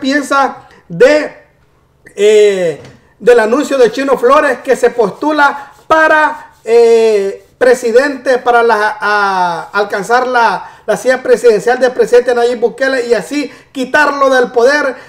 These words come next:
Y dice que tiene un equipo fuerte y que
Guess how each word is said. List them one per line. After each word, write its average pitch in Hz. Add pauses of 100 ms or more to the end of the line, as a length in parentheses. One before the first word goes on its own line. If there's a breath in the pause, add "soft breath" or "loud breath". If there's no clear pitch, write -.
(120)
Y 262
dice 277
que 254
tiene 269
un 262
equipo 262
fuerte 233
y 233
que 214